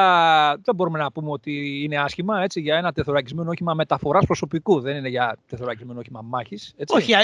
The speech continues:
Speaker 2: η αλήθεια είναι ότι είναι ο,
Speaker 1: Είναι
Speaker 2: ο, είναι ο στάνταρ εξοπλισμός που έχει κάθε, ε, τεθωρακισμένο όχημα μεταφοράς προσωπικού. Το μη εκατόν δεκατρία μπορούσε να πάρει
Speaker 1: Ε,
Speaker 2: πενήντα,
Speaker 1: ναι,
Speaker 2: ήταν
Speaker 1: βέβαια,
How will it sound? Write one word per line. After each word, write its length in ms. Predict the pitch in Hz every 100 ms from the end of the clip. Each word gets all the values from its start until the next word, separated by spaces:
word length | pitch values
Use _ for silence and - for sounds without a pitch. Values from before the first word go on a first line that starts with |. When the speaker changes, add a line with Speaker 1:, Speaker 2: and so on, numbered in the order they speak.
| 240
Speaker 2:
η 40 |
αλήθεια 340 | 220 254 - 277
είναι 120 | 302
ότι 140 | 294
είναι 120 | 285 277
ο, 60 |
Speaker 1:
Είναι 200 | 262 247
Speaker 2:
ο, 300 | 240 262 247
είναι 100 | 277
ο 40 | 294
στάνταρ 320 | - 302 285
εξοπλισμός 520 | - 208 220 220 294
που 80 | 285
έχει 180 | 277 285
κάθε, 300 | 277 269 285
ε, 460 | 262 247 240 233
τεθωρακισμένο 600 | 226 220 233 190 240 247
όχημα 220 | 247 247 247
μεταφοράς 420 | 233 214 233 -
προσωπικού. 520 | 220 220 196 233 190
Το 140 | 196
μη 120 | 196 220
εκατόν 320 | 208 190 185
δεκατρία 440 | 180 170 185 170
μπορούσε 280 | 151 160 170
να 140 | 151
πάρει 220 | 139 151 170
Speaker 1:
Ε, 40 |
Speaker 2:
πενήντα, 400 | 185 233 240 302
Speaker 1:
ναι, 60 | 294
Speaker 2:
ήταν 160 | 240
Speaker 1:
βέβαια, 200 | 285 247